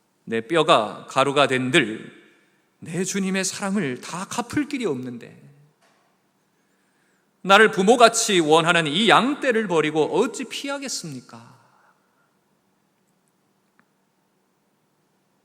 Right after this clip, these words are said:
결국 그해 구월 이십팔 일 밤, 손 목사님은 다른 백이십여 명의 사람들과 함께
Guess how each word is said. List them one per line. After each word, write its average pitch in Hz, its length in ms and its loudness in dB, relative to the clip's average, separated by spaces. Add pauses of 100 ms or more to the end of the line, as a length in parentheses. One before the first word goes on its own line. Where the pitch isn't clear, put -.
(1040)
결국 110 380 -16 (1080)
그해 117 540 -10 (300)
구월 120 360 -4
이십팔 - 400 -10
일 123 380 -10 (340)
밤, 92 480 -8 (1600)
손 120 180 -10
목사님은 123 720 -8
다른 110 360 -8
백이십여 123 720 -8
명의 123 260 -4
사람들과 113 580 -6
함께 107 460 -10